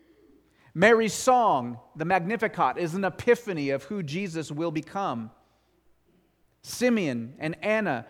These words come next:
share an epiphany about who Jesus is, and they foreshadow his rejection.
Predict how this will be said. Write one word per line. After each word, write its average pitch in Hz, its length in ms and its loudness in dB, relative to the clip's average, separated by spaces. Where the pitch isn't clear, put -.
share 233 360 4
an 226 80 -2
epiphany 190 640 -4
about 165 440 2
who 240 220 0
Jesus 208 500 -4
is, 190 240 0
and 180 100 -2
they 190 120 -2
foreshadow 220 880 0
his 170 240 -2
rejection. 156 880 -4